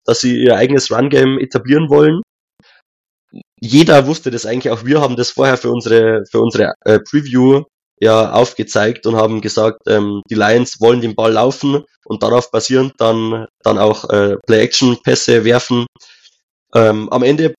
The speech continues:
stehen hundertzweiundachtzig Rushing Yards auf Seiten der Lions. Natürlich war dann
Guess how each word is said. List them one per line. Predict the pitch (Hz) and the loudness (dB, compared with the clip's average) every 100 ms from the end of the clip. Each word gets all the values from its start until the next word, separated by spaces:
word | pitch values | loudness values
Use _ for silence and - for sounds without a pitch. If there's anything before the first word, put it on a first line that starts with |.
| _ - | _ -10
stehen | - 147 139 | -2 0 2
hundertzweiundachtzig | 143 156 156 - - 127 139 135 135 - 131 131 | 0 0 -2 -6 -6 -2 0 0 -2 -4 -8 -4
Rushing | 113 127 - - | -2 -2 0 0
Yards | 151 - - | 0 -2 -6
auf | - | -4
Seiten | - 127 127 | -4 -2 0
der | 120 | 2
Lions. | 120 127 - | 2 0 -2
Natürlich | 113 143 139 127 | -4 -2 -2 0
war | 117 | 2
dann | 120 117 113 | 2 2 -4